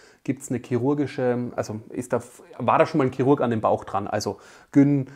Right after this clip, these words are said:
abdominalchirurgisch oder irgendwas, auch Sachen, die länger her sind, Verwachsungsbräuche und so weiter, gibt's, da gibt's einfach viel. Also das ist, glaube ich, ganz wichtig. Das zweite ist, ist doch ein Trauma in der Hinterhand? Gibt's da irgendwas? Ja, wurde, wurde vor einer,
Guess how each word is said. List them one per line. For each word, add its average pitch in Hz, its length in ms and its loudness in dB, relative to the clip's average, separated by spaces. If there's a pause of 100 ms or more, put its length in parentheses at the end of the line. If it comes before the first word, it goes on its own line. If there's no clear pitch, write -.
(140)
abdominalchirurgisch 120 840 0
oder 123 180 0
irgendwas, 143 400 0
auch 120 220 -2
Sachen, 123 260 -6
die 117 80 -6
länger 113 220 -2
her 120 240 -2
sind, 127 200 -6
Verwachsungsbräuche 117 720 -4
und 117 120 -4
so - 80 -16
weiter, 113 240 -2
gibt's, - 320 -10 (240)
da 113 80 -8
gibt's 113 180 -8
einfach 110 240 -8
viel. 127 240 -4
Also 117 140 -2
das 110 120 -8
ist, 113 140 -14
glaube 104 220 -8
ich, - 80 -20
ganz 101 320 -12
wichtig. 104 340 -10 (240)
Das - 140 -20
zweite 127 300 2
ist, - 300 -6
ist 135 160 -4
doch 135 160 0
ein 156 120 -4
Trauma 143 340 0
in 151 140 -4
der 147 80 -2
Hinterhand? 147 1040 -4
Gibt's - 220 -4
da 143 100 2
irgendwas? 156 480 -2
Ja, 135 180 0
wurde, 139 280 -2 (420)
wurde 135 200 -2
vor - 200 -4
einer, 127 400 -2